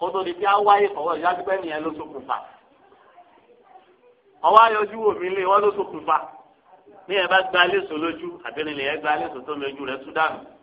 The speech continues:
Kò sí nǹkan kan tó ń dọ̀ wọ́n. Naam, naam. Àwọn àpẹẹrẹ ní Sudan, títẹ̀ di àkúnmí ọgọ́rùn-ún mélòó lè yàn ọ̀sán? Fifty náà lè yàn ọ̀sán.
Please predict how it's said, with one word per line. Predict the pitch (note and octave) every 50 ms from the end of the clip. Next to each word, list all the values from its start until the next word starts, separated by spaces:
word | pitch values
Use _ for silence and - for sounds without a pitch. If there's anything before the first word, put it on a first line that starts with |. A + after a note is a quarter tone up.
| _ _ _ _ _ _ _ _
Kò | _ - B2
sí | A#2+ - -
nǹkan | E3+ B2+ B2 A2+ -
kan | - C3 B2
tó | B2 C3
ń | C3+ C3+
dọ̀ | C3+ A#2
wọ́n. | G#2+ G#2+ A2 -
Naam, | - C3 C#3+ E3+ D3 C#3 C#3+ D3+ D#3 D#3+ D#3 D#3 D3+ D3+ - - - - - - _ _ _ _
naam. | - B2 B2+ B2 A#2 A#2+ - - - - - _ _ _ _ _ _ _ _ _ _ _ _ _
Àwọn | - - D3+
àpẹẹrẹ | D3 D#3 F3 G3
ní | G#3 G3+
Sudan, | - G#3 F3+ D3 D#3+ E3+ D#3+ C#3 A#2+ A2+ - - - - - _ _ _ _ _ _ _ _ _ _ _ _ - - -
títẹ̀ | - - E3 D#3 G3 G3 F#3+
di | - D#3 D#3 D3+ D3+ D3+ D3+ D3
àkúnmí | C#3 C3 C3 - - D3+ D#3
ọgọ́rùn-ún | D3+ D3 D3 D#3+ E3 D#3 -
mélòó | D#3 E3+ D#3 D3+
lè | D3+ D#3
yàn | D3+ C#3 C#3+
ọ̀sán? | C#3+ C#3+ - - - - - - - - - _ _ - - - B4+ - - - - -
Fifty | - D3 D3 D3 D3 D3+
náà | C#3 - C3
lè | B2 B2
yàn | A2+ A2+ A#2+
ọ̀sán. | B2 - G#2